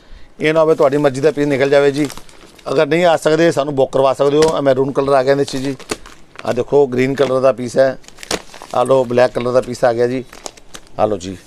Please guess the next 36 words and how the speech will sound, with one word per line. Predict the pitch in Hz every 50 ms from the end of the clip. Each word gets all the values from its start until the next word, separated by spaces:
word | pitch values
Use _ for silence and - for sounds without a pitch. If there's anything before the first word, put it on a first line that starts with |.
| -
ਇਹ | 110 117
ਲਓ | 120 123
ਗਿਆ | 127 175
ਸਾਰਾ | - - 156 151
ਜੀ। | 147 139 131 - - - - - - - - _ -
ਲਓ | 139 147 165 175
ਜੀ, | 185 190
ਇਸ | 180
ਤੋਂ | - - 185
ਬਾਅਦ | 180 180
ਵਾਰੀ | 175 165 160 170
ਆ | 170 160
ਗਈ | 160 165 180
ਐਕਸਐਲ | 165 - - - 165
ਸਾਈਜ਼ | 139 151 139 139 135
ਦੀ। | 139 151 139
ਹੁਣ | 131 113 101 - - - - - - - - - - - - - - - - - - - - - - - - - - -
ਐਕਸਐਲ | 151 139 - - -
ਪਹਿਲੇ | 143 170 170 180
ਦੇਖ | 170 170 156
ਲਓ | 165 180
ਤੁਸੀਂ, | 180 180 151 185 180
ਜਿਹੜਾ | 175 180 180 175
short | - - 147 147 160 147
'ਚ | 135
ਹੈ, | 175 175 175 185 202 - - - - - - - - - - - - - - - - - - - - - - - - -
without | 139 170 165 151 156 175 170 143
front | 165 165 165 165 156
open | 147 - 170 147
ਤੋਂ | 151 147
ਹੈ | 151
ਜੀ | 156
piece | 131 147 127 113 -
ਇਹ। | 120 104 101 90 - - - - - - -
ਆ | 113
ਲਓ, | 117 101 98